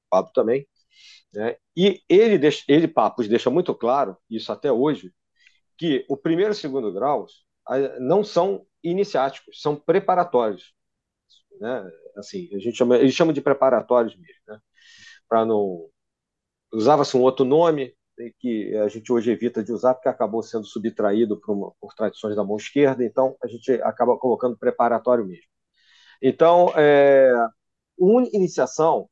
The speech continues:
é o terceiro grau, que é o S I, né? Mas por que que o Papos coloca lá atrás, que é, que é por isso que eu tenho essa visão do Instituto Neopitagórico? Porque ele coloca que esses dois primeiros graus foram importantes serem colocados, porque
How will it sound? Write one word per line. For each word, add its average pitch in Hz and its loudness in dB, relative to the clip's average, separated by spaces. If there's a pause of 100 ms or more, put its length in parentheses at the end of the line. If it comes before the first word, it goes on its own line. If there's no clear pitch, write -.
(100)
é 151 0
o 156 2
terceiro 165 -4
grau, 139 -2
que 156 -4
é - 0
o - 0
S 156 -8
I, 190 -10 (640)
né? - -16
Mas 175 -2
por - -4
que 262 -2
que - -8
o 214 -4
Papos 151 -4 (140)
coloca 117 0
lá 110 -2
atrás, 123 -4 (460)
que 135 -4
é, 120 -2
que - -6
é 131 -4
por 147 -6
isso 147 -8
que 156 -4
eu 143 -4
tenho 143 -4
essa 135 -4
visão 120 -6
do 117 -10
Instituto 120 -8
Neopitagórico? 107 -4
Porque - 0
ele 190 2
coloca 190 4
que 170 2
esses 143 -2
dois 139 2
primeiros 120 0
graus 104 -2
foram 139 0
importantes 110 -8
serem 98 -8
colocados, 139 -2
porque 147 0